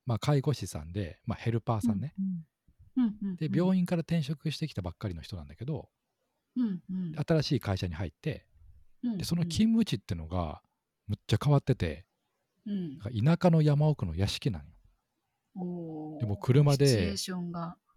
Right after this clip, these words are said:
Speaker 1: そう、時間かけて運転していかないとたどり着けない場所で、で、ってことはもう当然住み込み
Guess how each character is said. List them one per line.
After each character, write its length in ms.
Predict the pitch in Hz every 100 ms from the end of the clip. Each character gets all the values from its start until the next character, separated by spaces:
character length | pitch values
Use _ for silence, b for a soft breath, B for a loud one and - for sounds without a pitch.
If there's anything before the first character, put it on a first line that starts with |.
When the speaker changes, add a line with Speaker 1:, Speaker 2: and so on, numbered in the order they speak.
| - -
Speaker 1:
そ 340 | 131 123 98
う、 60 | 87
時 140 | 90
間 220 | 123 120
か 120 | 120
け 120 | 110 95
て 340 | 90 85 - - _ _ _ -
運 120 | 101
転 220 | 104 98
し 60 | -
て 100 | 101
い 60 |
か 120 | - 98
な 100 | 92
い 40 |
と 100 | -
た 120 | 95
ど 100 | 90
り 100 | 92
着 100 | -
け 100 | 95
な 60 | 82
い 60 |
場 100 | -
所 120 | - 131
で、 300 | 175 71 - _ _
で、 80 | 175
っ 40 | -
て 160 | 220
こ 120 | 247
と 160 | - 123
は 140 | 120
も 120 | 95 90
う 40 |
当 220 | - 151
然 140 | 143 135
住 220 | - 131
み 120 | 131
込 140 | - 117
み 240 | 117